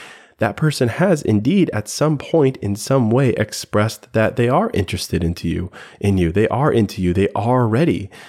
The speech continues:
right? But, "I'm so busy." But we see that first part, the "Yes, I'm ready. Yes, I'm eager. Yes, I'm looking to date. Yes, I'm ready to date." And that's all we look at.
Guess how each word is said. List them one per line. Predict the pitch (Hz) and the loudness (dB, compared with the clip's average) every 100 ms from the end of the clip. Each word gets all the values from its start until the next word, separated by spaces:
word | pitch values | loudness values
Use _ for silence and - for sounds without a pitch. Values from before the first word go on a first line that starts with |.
| - _ - | -20 _ -8
right? | 95 131 - - - _ _ | -2 -2 -4 -20 -20 _ _
But, | 190 196 180 - _ - | 2 2 0 -4 _ -4
"I'm | 117 | -4
so | 117 110 | 0 0
busy." | 98 82 - _ - - _ - | 0 -2 -8 _ -20 -20 _ -2
But | - | -2
we | 127 | 0
see | 127 247 | -2 0
that | 269 - | 0 0
first | - 240 - | 0 0 -2
part, | - - - _ | -10 -10 -12 _
the | 107 98 | -2 0
"Yes, | 92 98 - | 2 0 0
I'm | 95 87 | 0 2
ready. | 90 87 | 2 2
Yes, | 90 113 - | 2 0 0
I'm | 98 76 | -2 0
eager. | 95 95 90 | 0 2 0
Yes, | 90 110 123 - | 2 0 -2 -2
I'm | 98 95 | 0 0
looking | 95 90 | 0 -2
to | 87 | -4
date. | 92 95 90 | -4 -2 0
Yes, | 113 117 - | -2 -4 -2
I'm | 101 95 | 0 2
ready | 87 87 | 2 0
to | 85 | -2
date." | 90 107 113 - - - - _ _ _ | -2 0 0 -4 -20 -20 -20 _ _ _
And | 107 | 0
that's | 110 107 | 0 2
all | 95 85 | 0 0
we | 85 | 2
look | 120 - | 0 -2
at. | 80 - | -8 -8